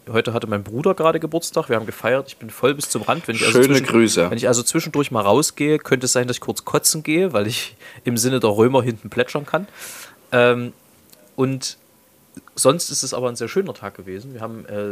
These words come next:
Speaker 1: mit Familie zusammengesessen. Das war sehr herrlich. Und, äh, genau, und ab morgen hab ich dann mal eine Woche Urlaub, wo ich mich um verschiedene Dinge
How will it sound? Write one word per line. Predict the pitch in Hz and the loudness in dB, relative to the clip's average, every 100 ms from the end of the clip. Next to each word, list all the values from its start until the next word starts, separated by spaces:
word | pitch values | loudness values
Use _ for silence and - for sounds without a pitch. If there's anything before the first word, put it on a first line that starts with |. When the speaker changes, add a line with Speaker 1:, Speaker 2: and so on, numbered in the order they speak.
| 95 | -8
Speaker 1:
mit | 98 | -12
Familie | - - 175 170 | -8 -4 -2 0
zusammengesessen. | 127 131 127 120 127 - 127 | 0 -2 -2 -2 -4 -4 -12
Das | - - | -12 -6
war | 92 | -6
sehr | - 90 | -6 -4
herrlich. | 139 185 185 - - - - - - - _ - | 0 0 -2 -10 -20 -20 -20 -20 -20 -20 _ -4
Und, | 120 117 - - | -4 -4 -10 -6
äh, | 110 110 107 104 - _ | -2 0 0 -2 -6 _
genau, | - 92 85 | -8 -8 -8
und | 101 | -6
ab | - | -6
morgen | 110 123 143 | 2 2 2
hab | 135 - | -4 -4
ich | - | -6
dann | 120 117 107 | -8 -8 -4
mal | 104 | -4
eine | 107 | -2
Woche | 107 104 | -6 -6
Urlaub, | 113 131 123 - | -4 -2 -2 -4
wo | |
ich | 110 113 | -8 -10
mich | 101 | -14
um | |
verschiedene | 104 107 117 104 | -12 -12 -12 -12
Dinge | 98 92 | -14 -16